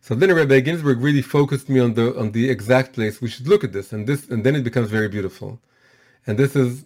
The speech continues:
the ultimate message of this class. If you look into the Shema Israel, Shema Israel is the main sort of credo of Judaism. "Hear, O Israel,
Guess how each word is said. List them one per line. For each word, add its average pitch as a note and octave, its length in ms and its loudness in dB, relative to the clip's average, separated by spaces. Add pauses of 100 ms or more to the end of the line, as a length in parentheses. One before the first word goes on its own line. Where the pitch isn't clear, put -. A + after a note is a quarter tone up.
(120)
the B2 140 0
ultimate B2 320 0
message G#2+ 360 -2
of F#2 120 -6
this F2+ 140 -10
class. - 460 -12 (880)
If B2+ 180 -2
you C#3+ 60 4
look F#3+ 180 4
into F#3 180 -4
the B2+ 100 -2
Shema C3+ 320 0 (120)
Israel, G2+ 480 -6 (220)
Shema C3+ 300 -2 (100)
Israel C3 460 -2
is G2+ 140 -4
the G2+ 80 -4
main B2 520 2 (480)
sort A2+ 240 -4
of G2 100 -4
credo A#2+ 680 0 (380)
of F#2 160 -6
Judaism. A#2+ 760 2 (760)
"Hear, D#3 340 2
O A2 160 2
Israel, C3 640 2